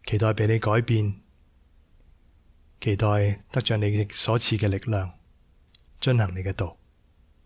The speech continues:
我哋禱告，奉耶穌名而求，阿門。各位大家好，我係何尚允牧師。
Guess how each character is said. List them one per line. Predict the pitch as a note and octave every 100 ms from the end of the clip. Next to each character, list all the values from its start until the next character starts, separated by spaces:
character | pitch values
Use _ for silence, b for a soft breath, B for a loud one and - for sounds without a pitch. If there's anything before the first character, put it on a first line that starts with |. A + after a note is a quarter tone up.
| _ - _ _ _ _ _ - - -
我 | - G#2+
哋 |
禱 | A2 A2+
告， | B2+ A#2+
奉 | A2 G#2+ G2+
耶 | F#2+
穌 | - B2+
名 | A2+ F#2+
而 | F#2+
求， | G#2+ F2 - _ _ _ _ - _
阿 | B2 G#2+
門。 | F2+ - - _ _ _ - _ _ _ - - - B B B B B
各 | - B2
位 |
大 | B2+ B2
家 | C#3
好， |
我 | C3+ C#3 B2
係 |
何 | A2 A2
尚 | A#2+
允 | A#2+
牧 | B2
師。 | - E3 E3